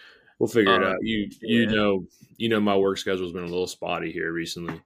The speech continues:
Speaker 2: Yeah.
Speaker 1: Uh, so like I said, I apologize to the people that look forward to multiple podcasts. I apologize. My work schedule's been a little spotty, so work with me here. Uh, content's still gonna flow. We're still gonna, we're still gonna post every week. Um, we appreciate the support. We appreciate,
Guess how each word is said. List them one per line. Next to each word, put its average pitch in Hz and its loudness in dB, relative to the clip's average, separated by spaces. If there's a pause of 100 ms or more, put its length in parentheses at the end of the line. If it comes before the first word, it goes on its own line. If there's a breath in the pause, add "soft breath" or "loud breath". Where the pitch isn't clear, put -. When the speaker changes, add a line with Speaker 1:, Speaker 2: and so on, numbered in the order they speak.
(380)
Speaker 2:
Yeah. - -2
Speaker 1:
Uh, 92 -2 (160)
so 98 4
like 98 4
I 92 0
said, 95 -6
I 87 -2
apologize 90 -2
to 95 -10
the 87 -10
people 95 -4
that 87 -4 (340)
look 107 4
forward 101 4
to 87 -6
multiple 92 -4
podcasts. 90 -4 (260)
I 92 -2
apologize. 85 -6
My 82 -8
work 82 -6
schedule's 87 -8
been 85 -12
a 82 -10
little - -4
spotty, 85 -6
so 90 -2
work 92 0
with 95 0
me 87 -8
here. 85 -4 (680 loud breath)
Uh, 92 -4
content's 104 2
still 104 8
gonna 104 4
flow. 95 2
We're 92 0
still 92 -2
gonna, 92 -2
we're 95 2
still 95 -2
gonna 95 -2
post 98 -2
every 98 2
week. 90 -4
Um, 82 -6 (1160 soft breath)
we 104 2
appreciate 104 4
the 98 -2
support. 101 0
We 98 2
appreciate, 98 0